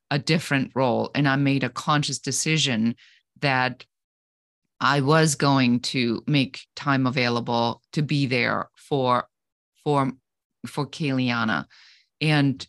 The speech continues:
to be stepping into discovering more of this feminine divine concept that makes me uncomfortable because I really am good in survival and hard charging and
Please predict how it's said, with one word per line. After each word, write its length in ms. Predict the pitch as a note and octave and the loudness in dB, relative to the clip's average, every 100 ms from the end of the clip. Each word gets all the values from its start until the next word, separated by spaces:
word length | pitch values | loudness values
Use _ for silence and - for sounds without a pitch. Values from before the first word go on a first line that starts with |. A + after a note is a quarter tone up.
| _ | _
to 520 | - F3 D3+ C#3+ C3 - _ _ _ _ _ _ | -2 0 4 4 2 -2 _ _ _ _ _ _
be 500 | F#3 F3+ E3+ E3 D#3+ | 2 4 4 4 0
stepping 560 | - - D#3+ D3+ D3+ - - | -2 0 -2 0 -2 0 0
into 680 | D#3 D3+ - D3+ C#3+ C#3 | 2 2 0 0 0 0
discovering 680 | C3+ D3 - D#3 C#3+ C#3+ C#3+ | 0 -2 0 -2 2 2 4
more 260 | C3+ C3 A2+ | 4 4 2
of 140 | C3 | 0
this 220 | C3 - | -2 -4
feminine 640 | - - C#3 C#3 C3+ C3 A#2 | -4 -2 2 2 2 2 0
divine 680 | C3+ B2 B2+ C3 C#3 C#3+ | -2 2 4 4 4 2
concept 840 | C3 - C3+ B2+ - C3 G#2+ - - _ _ _ - | -2 -2 0 0 0 -2 -4 -10 -20 _ _ _ -8
that 680 | D3 D3 C3 B2 A2+ - - | -2 0 2 0 -2 -8 -6
makes 320 | C#3+ D#3+ - F#3 | -2 0 0 2
me 120 | F3+ | 4
uncomfortable 760 | E3+ D3+ E3 E3+ - E3 C3+ | 2 2 0 0 -2 0 0
because 420 | C3+ B2 C#3 C3+ | 0 -2 -2 -2
I 120 | B2 C#3 | -2 -4
really 420 | C3+ C#3+ C#3+ C#3 | -2 0 2 0
am 120 | C3 | 0
good 160 | C#3 C3+ | 0 -2
in 120 | C3 | -2
survival 720 | - C3+ B2 B2 C3 C3+ B2+ | -2 0 0 0 0 0 0
and 180 | - C3+ | -2 -4
hard 280 | C#3+ C3 B2 | -2 -2 0
charging 680 | C3+ B2 B2 C#3 C3 B2+ B2 | 0 0 0 0 0 0 0
and 260 | A#2 A#2+ | -2 -2